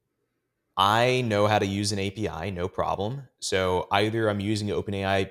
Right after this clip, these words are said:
A P I directly, or some other team has stood up this pipeline and now I'm a consumer of that A P I. Uh, so I give it some input,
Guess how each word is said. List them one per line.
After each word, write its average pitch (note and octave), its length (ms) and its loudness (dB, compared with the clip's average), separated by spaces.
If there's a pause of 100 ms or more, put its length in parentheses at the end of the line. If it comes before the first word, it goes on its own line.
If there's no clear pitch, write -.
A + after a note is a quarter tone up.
(140)
A G2 120 -4
P G2+ 120 -4
I F#2+ 100 2
directly, B2 600 2
or F#2 400 -2 (120)
some A#2 320 -4
other A2 240 0
team G#2+ 300 -6
has G2+ 180 -4
stood - 280 -2
up G#2 180 2
this G2 120 -4
pipeline A2 760 -4
and F2+ 240 -6
now F2+ 360 -2
I'm F2+ 240 -6
a F2 60 -10
consumer G#2 760 -8
of F#2 200 -4
that F#2 240 0
A F#2+ 140 -4
P F2+ 180 -8
I. G#2+ 260 -4 (540)
Uh, F2 260 -2
so E2+ 160 -4
I G2 100 2
give G#2+ 220 0
it G#2+ 140 -2
some A2 180 -2
input, A#2+ 400 -2